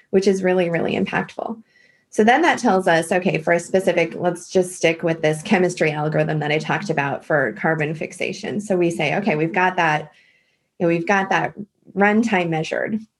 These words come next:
But, you know, our first cut at that runtime might say, "Oh, it'll run in four hundred years." Which is a great improvement from the classical algorithm that maybe was billions of years. So we've gotten it down <laughs> to, to hundreds of years, but,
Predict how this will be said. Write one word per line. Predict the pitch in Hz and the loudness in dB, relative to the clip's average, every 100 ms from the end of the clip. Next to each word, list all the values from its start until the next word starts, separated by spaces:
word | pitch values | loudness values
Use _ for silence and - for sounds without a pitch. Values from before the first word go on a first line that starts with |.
| _ | _
But, | 185 | -2
you | - | 2
know, | 180 | 4
our | 175 190 | 4 2
first | 214 240 233 | 2 0 0
cut | - 196 | -2 0
at | 202 | 0
that | 175 160 | -2 0
runtime | 190 196 170 | 0 0 -2
might | 170 175 - | 0 -2 -2
say, | 170 160 - | -2 0 0
"Oh, | 185 180 | 2 2
it'll | 170 | 2
run | 165 170 | 0 0
in | 165 165 | 0 0
four | - 180 190 | 2 2 2
hundred | 180 165 147 - | 0 0 -4 -4
years." | - - - 233 - _ _ _ _ _ _ _ | -4 -4 -6 -8 -14 _ _ _ _ _ _ _
Which | 214 240 | 0 2
is | 226 | 2
a | |
great | 202 220 262 | 4 2 4
improvement | 269 247 254 254 220 143 - | 4 4 4 4 2 2 0
from | 202 | -2
the | 180 | -2
classical | 202 247 330 294 202 | 0 2 2 0 2
algorithm | 160 170 180 175 170 | 2 2 0 2 0
that | 170 175 | 0 0
maybe | 175 175 | 0 0
was | 170 165 | 0 0
billions | 165 208 196 175 | 4 4 2 -2
of | 120 - | -6 -4
years. | - 285 - - | -2 -4 -4 -2
So | 233 | 0
we've | 220 | 2
gotten | 220 294 262 | 2 0 0
it | 233 | 2
down | 214 208 240 | 2 2 2
<laughs> | |
to, | - - 262 | -2 -4 -4
to | 233 233 247 | -4 0 0
hundreds | 247 277 254 208 196 | 2 2 2 0 -2
of | 190 | -6
years, | 123 233 - | -2 -4 -4
but, | 262 | -4